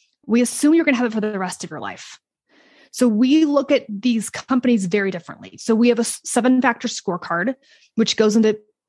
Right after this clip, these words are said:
decide which company's best. We look at their financial rating. We look at their history of rate hikes. We look at their customer service.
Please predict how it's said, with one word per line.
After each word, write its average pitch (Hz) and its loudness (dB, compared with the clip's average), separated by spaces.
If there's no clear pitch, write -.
decide 220 2
which 226 0
company's 233 -2
best. - -14
We 208 0
look 208 0
at 208 0
their 185 0
financial 180 -2
rating. 269 0
We 214 2
look 202 2
at - -4
their 185 2
history 202 -2
of 175 -4
rate 165 -4
hikes. - -2
We 208 2
look 202 2
at 190 -2
their - -10
customer 180 -6
service. - -4